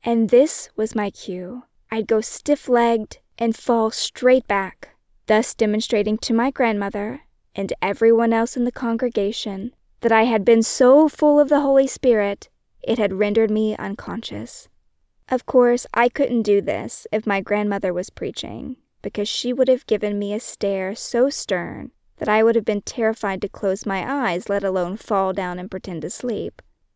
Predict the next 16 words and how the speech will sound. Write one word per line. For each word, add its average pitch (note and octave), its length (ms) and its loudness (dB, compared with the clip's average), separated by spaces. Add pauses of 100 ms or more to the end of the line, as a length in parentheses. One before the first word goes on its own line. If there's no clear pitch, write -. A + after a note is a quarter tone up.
(140)
But A3 100 0
she - 200 -2
didn't A#3+ 240 0
preach - 320 -4
in A#3 80 -2
her A3+ 180 -4
own G3+ 200 -6
church - 340 -8
often, G#3 600 -10 (500)
so A3 200 -2
passing A3+ 560 -4
out G#3 360 -6 (160)
was - 180 -6
the G3 80 -4
perfect - 460 -10
plan. F#3+ 560 -12